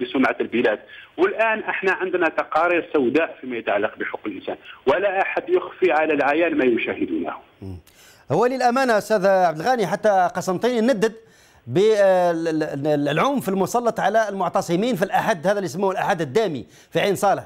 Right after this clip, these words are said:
Speaker 2: ندد بهذه التصرفات من قبل قوات الأمن.
Speaker 1: والله يا أخي عثمان، في الحقيقة أنا، أنا أشاطرك الرأي. الأستاذ قسنطيني كانت له تصريحات في الفترة الأخيرة، تصريحات راقية،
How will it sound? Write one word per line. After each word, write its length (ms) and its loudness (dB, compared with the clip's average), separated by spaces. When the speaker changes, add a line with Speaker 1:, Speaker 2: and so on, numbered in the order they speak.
Speaker 2:
ندد 480 -2
بهذه 200 2
التصرفات 600 -2
من 80 0
قبل 420 0
قوات 220 0
الأمن. 240 -2
Speaker 1:
والله 320 2
يا 220 2
أخي 160 -2
عثمان، 320 0
في 100 -4
الحقيقة 680 -2
أنا، 260 2
أنا 220 2
أشاطرك 500 -2
الرأي. 260 0
الأستاذ 380 -2
قسنطيني 600 0
كانت 320 -2
له 200 0
تصريحات 640 -4
في 60 -10
الفترة 380 -2
الأخيرة، 380 -2
تصريحات 520 -2
راقية، 580 0